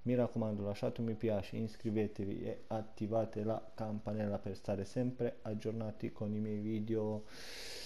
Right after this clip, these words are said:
Andiamo ad aprire anche il pacco a fine, a fine sfida, quindi vamonos. Allora,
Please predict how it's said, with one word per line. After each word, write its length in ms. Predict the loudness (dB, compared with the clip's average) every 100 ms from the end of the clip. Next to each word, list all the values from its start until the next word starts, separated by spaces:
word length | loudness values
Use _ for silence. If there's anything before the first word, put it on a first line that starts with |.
| -8 -8 -6
Andiamo 340 | 0 4 6 6
ad 100 | 6
aprire 260 | 4 4
anche 260 | 4 4 0
il 60 |
pacco 760 | 2 2 2 2 6 6 6 2
a 40 |
fine, 1120 | 2 2 4 2 2 2 2 4 2 2 0 -2
a 120 | -4
fine 1040 | -2 0 2 4 4 4 2 0 0 0 0
sfida, 580 | -2 2 2 4 2 -2 -8 -6
quindi 600 | 0 2 2 2 0 -2 -10 -10 -10 -10 -10 -12 -12 -12 -10 -10 -10 -2
vamonos. 580 | 4 4 2 -2 -8 -10 -10 -12 -12 -12 -10 -12 -12 -12 -12 -12 -12 -12 -10 -10 -10 -12 -12 -12 -12 -12 -12 -12 -8
Allora, 1000 | -4 0 2 2 2 2 0 0 0 -2